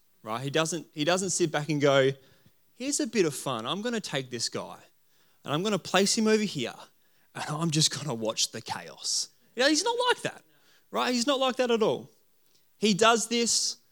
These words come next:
with the intention to see kingdom growth. Now, I wanna, I want us to say this isn't just in relation to, like, working in a ministry space, right? This is everyday life. God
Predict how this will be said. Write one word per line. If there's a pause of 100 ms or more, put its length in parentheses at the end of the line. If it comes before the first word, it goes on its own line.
(280)
with
the
intention
to
see
kingdom
growth. (1400)
Now,
I
wanna, (1300)
I
want
us
to
say
this
isn't
just
in
relation
to,
like,
working
in
a
ministry
space,
right?
This
is
everyday
life.
God